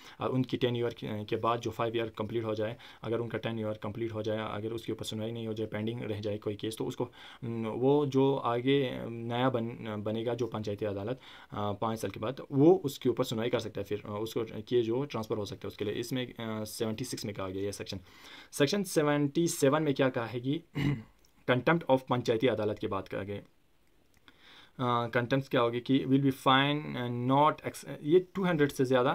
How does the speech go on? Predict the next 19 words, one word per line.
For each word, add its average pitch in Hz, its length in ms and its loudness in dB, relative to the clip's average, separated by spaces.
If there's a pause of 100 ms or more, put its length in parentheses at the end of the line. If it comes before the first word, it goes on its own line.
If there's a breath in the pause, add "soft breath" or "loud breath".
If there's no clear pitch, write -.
(120)
अ, 120 220 -6
का 139 160 -2
फ़ाइन 143 280 0
नहीं 147 200 2
दे, 107 200 0 (100)
लगा 104 220 0
सकते 101 240 -8
किसी, 104 200 -8
अ, 110 80 -4 (260)
के 104 360 -4
ऊपर। 104 240 -4
ये 117 160 0 (160)
किस 131 160 -4
में 127 100 -2
दिया 123 140 -2
गया 123 100 -2
है? 165 80 -10 (280 loud breath)
अगर 143 160 6
कोई 143 260 6